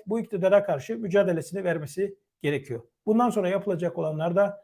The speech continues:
bunlar olursa çok da hızlı bir şekilde bu iktidarın sonunu görmüş olacağız.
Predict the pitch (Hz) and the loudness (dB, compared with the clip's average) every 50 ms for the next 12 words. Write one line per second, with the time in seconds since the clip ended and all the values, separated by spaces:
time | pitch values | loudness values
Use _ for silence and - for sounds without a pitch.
0 | _ _ _ _ - 156 185 214 220 247 262 254 214 175 156 151 147 - - 214 | _ _ _ _ 2 4 6 8 8 8 8 8 6 4 2 0 -4 -2 0 0
1 | 233 233 226 - _ _ _ _ _ - - 254 247 254 269 240 196 196 220 202 | 0 0 -2 -10 _ _ _ _ _ -2 0 0 0 2 2 2 4 4 2 2
2 | 196 254 240 208 - 202 160 - 170 170 202 214 214 208 208 214 208 214 - 196 | 0 0 0 0 0 -2 -2 -2 -2 0 0 0 2 2 2 0 0 0 -4 -2
3 | 175 180 165 170 151 143 - 202 185 175 180 190 196 175 - _ _ _ 170 160 | -2 0 0 -2 -4 -4 -2 -2 -2 -2 -2 -4 -4 -6 -10 _ _ _ -2 -2
4 | 151 135 151 175 175 - - _ _ - 170 147 135 123 139 139 - - _ | -2 -2 -4 -6 -8 -10 -14 _ _ -2 -2 -2 -2 -2 -6 -12 -16 -20 _